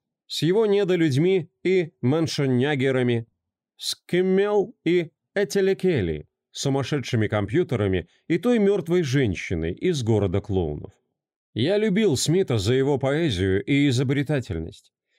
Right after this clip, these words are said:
и я любил его за то, насколько изящная на самом деле была его проза. Все, что мы видели в инструментарии,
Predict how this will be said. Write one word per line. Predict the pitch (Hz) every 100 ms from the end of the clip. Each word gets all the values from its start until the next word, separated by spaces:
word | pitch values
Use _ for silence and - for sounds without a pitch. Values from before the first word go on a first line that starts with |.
| _
и | 120
я | 131 135
любил | 131 123 143
его | 120 110
за | 92 92
то, | 190 180 _ _
насколько | 127 143 247 233 240 220
изящная | 156 214 170 - - 101 98
на | 101
самом | - 107 104
деле | 104 180 135
была | 104 143 131 101
его | 104 107
проза. | 101 110 113 80 71 - _ _ _ _ _ _ _ _ _ _
Все, | - 135
что | 127 127
мы | 120
видели | 120 123 117
в | 110
инструментарии, | 110 104 - 110 110 101 156 113 80